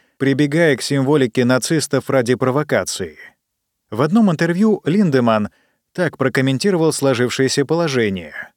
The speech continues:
«Мы с Востока. Мы выросли в социализме.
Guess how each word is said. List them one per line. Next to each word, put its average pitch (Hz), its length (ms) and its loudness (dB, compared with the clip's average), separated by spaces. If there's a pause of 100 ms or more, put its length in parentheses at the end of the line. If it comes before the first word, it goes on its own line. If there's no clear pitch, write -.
(580)
«Мы 107 320 -2
с - 80 -6
Востока. 117 640 0 (480)
Мы 127 180 0
выросли 160 440 2
в 135 80 -4
социализме. 131 720 0